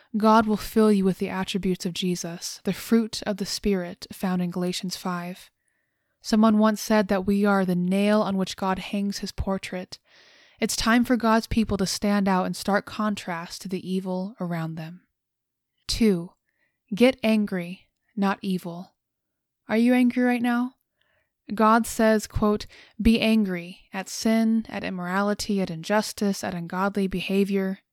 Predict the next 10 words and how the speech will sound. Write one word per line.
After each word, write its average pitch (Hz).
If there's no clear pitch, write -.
yet 190
do 202
not 196
sin," 170
end 175
quote. 180
Ellen 254
White 240
says, -
quote, -